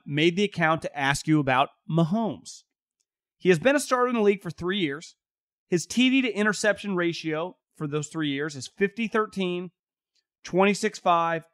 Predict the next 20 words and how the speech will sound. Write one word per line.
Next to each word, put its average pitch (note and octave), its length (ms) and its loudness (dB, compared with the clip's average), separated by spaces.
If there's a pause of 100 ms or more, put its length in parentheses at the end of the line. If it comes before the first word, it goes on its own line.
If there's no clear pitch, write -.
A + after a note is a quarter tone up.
thirty-eight D#3+ 480 -4
and C3 80 -10
six. - 420 -10 (580)
I C#3 60 -8
think C#3 120 -4
you B2+ 40 -8
meant A#2+ 220 -8
fifty A#2 280 -14
and G#2+ 120 -12
three. C3 340 -12 (420)
He's - 160 -18
threw F3+ 140 -10 (260)
thirteen D3+ 360 -4
picks D3 260 -12
his D3+ 220 -18
rookie D#3 220 -16
year E3+ 200 -10 (220)
or C#3 80 -14
second D3 260 -10
year. D#3+ 160 -10